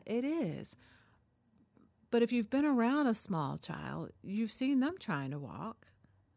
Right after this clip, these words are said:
Like, it's not, they don't get up and just walk. They actually practice. They cruise for a while. They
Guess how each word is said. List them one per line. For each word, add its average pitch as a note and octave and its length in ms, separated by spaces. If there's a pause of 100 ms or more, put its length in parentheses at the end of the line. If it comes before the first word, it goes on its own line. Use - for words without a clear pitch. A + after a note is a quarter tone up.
(760)
Like, A3+ 220
it's A#3+ 260
not, C4 280
they B3 100
don't D#4 240
get C4 140
up D4 200
and A#3 140
just G#3 240
walk. B3 520 (1200)
They B3 180
actually B3+ 460
practice. B3 560
They G3+ 160
cruise B3 560
for F#3 160
a D#3+ 100
while. D3 480
They E3+ 360